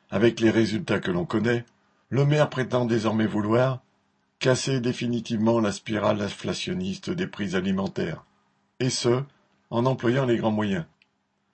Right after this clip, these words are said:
Le ministre aurait ainsi obtenu que les négociations commerciales entre industriels et distributeurs, prévues initialement en décembre, débutent dès septembre.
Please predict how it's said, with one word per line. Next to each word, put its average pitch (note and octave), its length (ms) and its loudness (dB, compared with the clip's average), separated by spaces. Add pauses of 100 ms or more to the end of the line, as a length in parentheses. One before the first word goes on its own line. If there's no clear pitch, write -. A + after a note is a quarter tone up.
(320)
Le G#2+ 100 0
ministre D3 500 2
aurait G#2+ 260 -2
ainsi C3 280 0
obtenu B2+ 500 0
que - 120 -4
les F#2+ 120 -2
négociations A#2+ 680 -2
commerciales A2 720 -2 (240)
entre F#2+ 260 -4
industriels A2+ 800 0
et E2+ 60 -4
distributeurs, A2 880 -4 (240)
prévues B2+ 400 0
initialement A2 720 2
en F2 80 0
décembre, B2 560 -2 (260)
débutent A#2+ 520 0
dès C#3+ 180 0
septembre. G2+ 560 -4